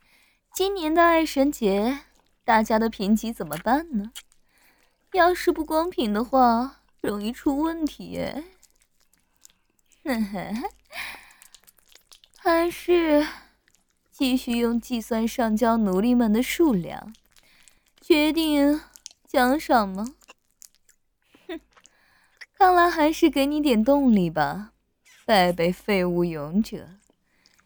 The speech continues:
脚趾张开，堵住你的鼻孔，脚掌慢慢地贴在嘴唇上，这下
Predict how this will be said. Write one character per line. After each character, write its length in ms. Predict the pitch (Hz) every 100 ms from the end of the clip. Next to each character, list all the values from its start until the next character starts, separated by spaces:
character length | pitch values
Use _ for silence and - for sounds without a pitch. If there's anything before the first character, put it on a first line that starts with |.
| _
脚 240 | - 302 320
趾 160 | 285
张 320 | 226 269 269
开， 480 | 277 269 277 277 302 - _ -
堵 220 | 320 233
住 160 | 226 240
你 120 | 220
的 140 | 190 202
鼻 240 | 202 190
孔， 400 | - - 165 139 147 _ _ _ _ _ _ _
脚 220 | 196 196
掌 200 | 202 170
慢 200 | 190 180
慢 220 | 185 175
地 140 | 180 175
贴 240 | - 196
在 440 | 190 180 175 226 - _
嘴 240 | 247 196
唇 320 | 190 190 160
上， 240 | 180 294 294 _ _ _ _ _ _ _ _ _ _
这 240 | - 370 339
下 580 | - 311 294 311 349